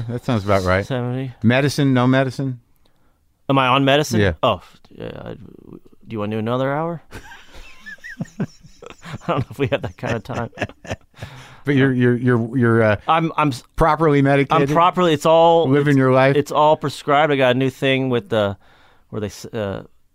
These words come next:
Speaker 2: this, the company sends it to your house. Don't have to go to Rite
Speaker 1: Oh,
Speaker 2: Aid
Speaker 1: really?
Speaker 2: anymore.
Speaker 1: Oh, good. You on for the anxiety and the O C D?
Speaker 2: Uh, anxiety and O C D. Anxiety is really the main issue I'm
Speaker 1: Me
Speaker 2: dealing
Speaker 1: too.
Speaker 2: with.
Speaker 1: What do you take?
Speaker 2: I take, uh, Klonopin when ne-, when
Speaker 1: Oh,
Speaker 2: needed.
Speaker 1: see, I can't do that.
Speaker 2: Why?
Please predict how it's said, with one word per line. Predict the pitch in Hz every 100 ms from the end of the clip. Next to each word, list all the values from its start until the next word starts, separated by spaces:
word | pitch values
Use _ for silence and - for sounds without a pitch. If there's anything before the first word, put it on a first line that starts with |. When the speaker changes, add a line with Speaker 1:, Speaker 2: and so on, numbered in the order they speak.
| -
Speaker 2:
this, | - 113 - - -
the | -
company | 104 117 107
sends | 101 117 113
it | 107
to |
your | 107 92
house. | 127 143
Don't | 139 120
have | 113
to | 110
go | 107
to | 98
Rite | 104 123
Speaker 1:
Oh, | 131
Speaker 2:
Aid | 123
Speaker 1:
really? | 127
Speaker 2:
anymore. | 156 127 131
Speaker 1:
Oh, | 139
good. | 139 165 87 - _ _ -
You | 123
on | 135
for | 131
the | 127 117
anxiety | 110 104 110 123 127 123
and | 107 101
the |
O | 104
C | 101 110
D? | 110 123 113 _ _ -
Speaker 2:
Uh, | 123
anxiety | 127 113 107 107 104
and | 101
O | 95
C | -
D. | 87 113
Anxiety | 143 170 185 196
is | 160 110
really | 131 135 131
the | 117
main | 110 113 110 107
issue | 101 110 101
I'm | 110
Speaker 1:
Me |
Speaker 2:
dealing | 147 156
Speaker 1:
too. | 139
Speaker 2:
with. | 107
Speaker 1:
What |
do | 131
you |
take? | 127 139 117 - - _ _ _ - -
Speaker 2:
I | 113
take, | 131 135 131 135 - -
uh, | 123 117 110
Klonopin | - 127 104 95 - 90
when | 95 95 92
ne-, | 101 -
when | 113 104
Speaker 1:
Oh, | 101
Speaker 2:
needed. | 101 92
Speaker 1:
see, | 101
I |
can't | 95 101 85
do | 101
that. | 85 67 -
Speaker 2:
Why? | 113 113 104